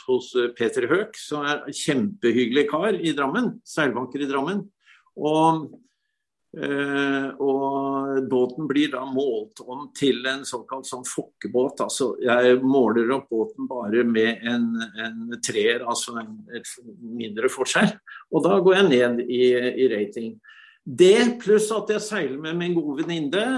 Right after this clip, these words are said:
eh, eh, Lotta Johansen, Johansen, og hun, hun, Jonsson, og hun, hun, eh, er, eh,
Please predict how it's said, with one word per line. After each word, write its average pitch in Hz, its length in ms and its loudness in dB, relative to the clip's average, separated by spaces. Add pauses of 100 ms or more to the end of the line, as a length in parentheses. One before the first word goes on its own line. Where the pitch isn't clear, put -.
(140)
eh, 156 560 -4 (240)
eh, 139 420 -4
Lotta 143 320 -2
Johansen, 139 640 -4
Johansen, 156 600 -2
og 165 140 4
hun, 160 220 2 (260)
hun, 151 220 -10 (380)
Jonsson, 135 600 4 (120)
og 151 200 -4
hun, 156 220 -4 (220)
hun, 143 420 -8
eh, 151 420 0
er, 143 240 2
eh, 147 640 0